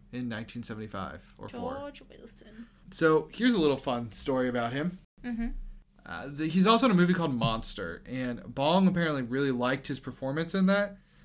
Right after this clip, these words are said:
Speaker 1: So he mailed the script in the movie Memories of Murder to Scott Wilson, be like, "Hey, will you be in my movie?" And I'm like, but then he <laughs> was given this tiny spot.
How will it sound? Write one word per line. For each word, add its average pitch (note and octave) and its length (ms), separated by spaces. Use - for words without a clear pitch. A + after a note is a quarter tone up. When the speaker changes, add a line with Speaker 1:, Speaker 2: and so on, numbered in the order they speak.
Speaker 1:
So D3 420
he G3 280
mailed G3+ 400
the D#4 100
script - 500
in D#3 380
the D#3+ 100
movie F3+ 340
Memories D3+ 440
of C#3+ 300
Murder D3+ 580
to C4+ 180
Scott A3+ 300
Wilson, F#3+ 400
be D#3 100
like, D#3 320
"Hey, F3+ 100
will E3+ 120
you F#3 160
be A3 140
in B3 80
my A3 140
movie?" D#3+ 580
And G3+ 100
I'm G3 60
like, G3 240
but F3 140
then F#3+ 120
he G3 80
<laughs> G3+ 80
was D4+ 140
given D#4 300
this C4 180
tiny C#4+ 400
spot. A3+ 600